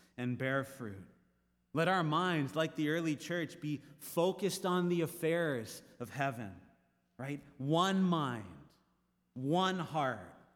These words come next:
one faith, one aim, one hope, one Lord, one baptism, one gospel. This is the aim of the Christian life,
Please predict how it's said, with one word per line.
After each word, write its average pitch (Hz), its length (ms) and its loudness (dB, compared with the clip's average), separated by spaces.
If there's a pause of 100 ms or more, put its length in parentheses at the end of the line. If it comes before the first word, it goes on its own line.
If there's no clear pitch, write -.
(320)
one 180 580 0 (140)
faith, 180 680 -2
one 165 520 0
aim, 160 500 0
one 165 340 2 (200)
hope, 185 520 -2 (540)
one 170 500 2
Lord, 147 500 0
one 151 300 2
baptism, 135 880 -2 (300)
one 143 520 0 (220)
gospel. 143 640 2
This 196 400 0
is 160 160 -2
the 160 240 -2
aim 180 340 2
of 135 160 -2
the 139 80 0
Christian 170 560 0
life, 151 380 0